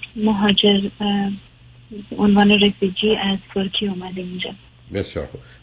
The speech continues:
Speaker 1: ام.
Speaker 2: چه مدتی است جدا شدید؟
Speaker 1: دو هزار و هجده جدا شدم.
Speaker 2: یعنی در حالی که فرزند کوچکتون تقریباً دو سالش بود جدا شدید؟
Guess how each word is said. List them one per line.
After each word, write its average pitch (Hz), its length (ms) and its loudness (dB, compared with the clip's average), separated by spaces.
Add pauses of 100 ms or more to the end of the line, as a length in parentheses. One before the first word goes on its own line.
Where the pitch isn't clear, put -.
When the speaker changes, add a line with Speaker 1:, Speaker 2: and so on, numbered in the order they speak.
(100)
Speaker 1:
ام. 98 680 -4
Speaker 2:
چه - 140 2
مدتی 107 400 2
است 104 140 -6
جدا 95 320 0
شدید؟ 67 440 -12 (1800)
Speaker 1:
دو 226 140 4
هزار 208 360 6
و 202 40 4
هجده 202 400 2
جدا 190 260 -6
شدم. - 300 -6 (1300)
Speaker 2:
یعنی 92 160 0
در 90 180 2
حالی 87 160 0
که 101 120 -4
فرزند 90 440 0
کوچکتون 87 720 -4
تقریباً 78 360 -2
دو 82 220 -2
سالش 82 400 -2
بود 107 200 -4
جدا 78 300 -4
شدید؟ - 340 -18